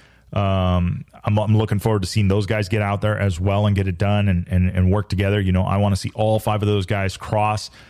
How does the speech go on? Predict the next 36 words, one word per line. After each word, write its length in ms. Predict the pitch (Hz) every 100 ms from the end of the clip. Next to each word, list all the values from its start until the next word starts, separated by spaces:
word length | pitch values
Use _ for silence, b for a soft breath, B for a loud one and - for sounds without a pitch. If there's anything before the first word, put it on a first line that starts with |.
| B B
the 80 | 104
line. 380 | 98 107 117 117
I 180 | - 95
don't 160 | 92
think 200 | - 101
there 100 | 104
would 120 | 95
be 140 | 92 95
anything 320 | 95 92 107
more 220 | 101 104
emotional 760 | 90 98 110 - 117 107 104 -
and 420 | 92 90 90 90 -
absolutely 840 | - 104 92 - 104 101 101 98 -
amazing 720 | 101 98 95 101 107 95 101
for 160 | 95 98
the 160 | 92
sport 580 | - - 117 110 107 - _ _ -
of 200 | 95 85
rally 500 | 101 107 110 110 104
here 280 | - 117
stateside 680 | 101 - 110 110 - 110 104 104
than 120 | 98
to 60 |
watch 280 | 95 98 95 -
all 180 | - 110
of 60 | 113
those 160 | 104
guys 260 | 95 101 95
take 200 | - 107
the 60 | -
stage, 480 | - 107 104 104 B B B B B
uh, 280 | - 98 92 -
at 180 | 101
the 160 | 104 98
end. 220 | 98 98
I, 100 | 90